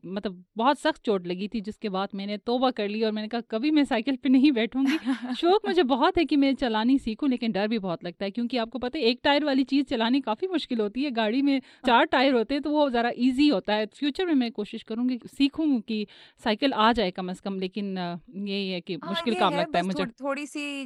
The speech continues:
Speaker 2: چوٹیں لگوانے کے لیے تیار رہیں،
Speaker 1: ہاں،
Speaker 2: کیونکہ
Speaker 1: بالکل۔
Speaker 2: سیکھتے وقت چوٹ ضرور لگے گی۔
Speaker 1: <laughs> تڑوانے کے لیے۔
Speaker 2: <laughs> تھوڑی سی تیار رہیں زخمی ہونے کے لیے، لیکن یہ ہے کہ کوئی بہت بری چوٹ نہیں لگتی، اور خاص طور پہ اگر آپ، آ،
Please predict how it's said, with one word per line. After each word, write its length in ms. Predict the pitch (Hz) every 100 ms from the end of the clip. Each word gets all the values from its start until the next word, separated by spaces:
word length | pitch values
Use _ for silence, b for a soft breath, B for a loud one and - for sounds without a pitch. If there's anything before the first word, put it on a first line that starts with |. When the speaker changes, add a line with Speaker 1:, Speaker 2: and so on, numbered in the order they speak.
| 226
Speaker 2:
چوٹیں 300 | 247 233 277
لگوانے 400 | 262 220 214 233
کے 80 | 240
لیے 120 | 233
تیار 320 | 208 185 202 208
رہیں، 200 | 240 294 285
Speaker 1:
ہاں، 180 | 262 320
Speaker 2:
کیونکہ 280 | 320 302 339
Speaker 1:
بالکل۔ 180 | 339 320
Speaker 2:
سیکھتے 160 | 311
وقت 180 | 359 359
چوٹ 200 | 214 240
ضرور 240 | 233 214 269
لگے 80 |
گی۔ 140 | 370 370
Speaker 1:
<laughs> 20 |
تڑوانے 300 | 339 320 370
کے 100 | 311
لیے۔ 200 | 277 285 330 -
Speaker 2:
<laughs> 460 | 392 349 349 - -
تھوڑی 260 | 233 262
سی 120 | 262 262
تیار 380 | 233 208 233
رہیں 240 | 240 262 302 294 B B 214
زخمی 340 | 233 269 285
ہونے 180 | 277 269
کے 140 | 269
لیے، 140 | 294 285
لیکن 340 | 233 254 233
یہ 60 | 240
ہے 180 | 247
کہ 140 | 240 247
کوئی 160 | 220
بہت 220 | 190 208 214
بری 180 | 233
چوٹ 240 | 233 202 202
نہیں 120 | 233
لگتی، 400 | 247 202 262 294
اور 200 | 202 202
خاص 260 | 214 208 208
طور 160 | 202
پہ 100 | 196
اگر 340 | 202 190 196 196
آپ، 320 | 185 180 185
آ، 420 | 185 175 170 170